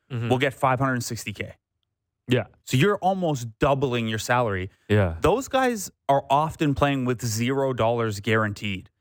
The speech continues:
Speaker 2: in their contract. Like, Markquis Nowell only has seventy-five K guaranteed.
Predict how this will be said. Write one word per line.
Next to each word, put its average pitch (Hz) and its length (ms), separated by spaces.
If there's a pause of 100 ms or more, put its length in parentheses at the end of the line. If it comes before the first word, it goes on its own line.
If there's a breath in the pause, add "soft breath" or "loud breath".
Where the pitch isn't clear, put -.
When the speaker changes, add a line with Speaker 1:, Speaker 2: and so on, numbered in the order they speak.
(300)
Speaker 2:
in 131 100
their 117 140
contract. 110 400
Like, 120 180
Markquis 185 420
Nowell 131 380
only 135 200
has 123 120
seventy-five 113 600
K 110 180
guaranteed. 98 520